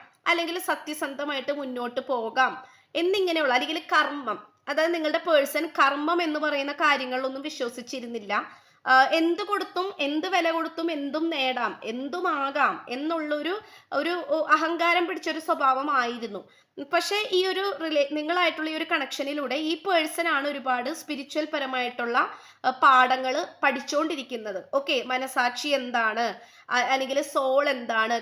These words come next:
കർമ്മം എന്താണ്, തെറ്റേതാണ്, ശരി ഏതാണ്, ആത്മാർത്ഥത ഏതാണ്, പൊള്ള ഏതാണ് എന്നിങ്ങനെയുള്ള കാര്യങ്ങളാണ് ഈ പേഴ്സൺ പഠിച്ചുകൊണ്ടിരിക്കുന്നത്. ഓക്കെ, അതുകൊണ്ട് ഇവിടെ ആത്മാവിന്റെ വികസനത്തെയാണ് സൂചിപ്പിക്കുന്നത്.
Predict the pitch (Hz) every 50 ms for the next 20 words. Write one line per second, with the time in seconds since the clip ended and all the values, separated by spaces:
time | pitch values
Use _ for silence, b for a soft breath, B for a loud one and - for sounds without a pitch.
0 | 233 - 247 247 247 269 285 294 311 311 285 262 240 233 220 226 220 214 208 226
1 | 247 233 - - - - _ _ _ - 240 - - 285 277 285 285 - 370 339
2 | 311 285 247 254 240 233 226 226 220 220 - - 247 262 254 320 349 349 311 277
3 | 262 226 233 226 220 208 214 208 208 208 B B B B - 233 240 254 247 -
4 | 302 320 330 349 339 - 359 339 349 330 294 269 254 247 233 226 233 233 233 254
5 | 247 240 247 277 320 359 349 302 277 262 233 240 233 220 208 214 214 220 - 294
6 | 311 330 349 381 359 349 320 302 294 285 302 302 - 320 285 254 254 240 240 247
7 | 262 277 269 269 254 254 247 262 254 247 247 254 277 269 311 285 226 226 - -
8 | 254 240 240 - - 269 - - 240 214 202 190 180 190 - - - 254 - 359
9 | 330 262 - B B B B B B - 294 302 349 330 381 359 427 415 370 392
10 | 370 349 311 311 311 - 294 302 302 311 302 311 302 302 339 359 330 320 311 -
11 | 277 277 277 311 294 285 285 285 - 330 349 330 294 302 302 - 330 285 262 220
12 | 240 240 247 254 - - 226 226 220 214 240 320 403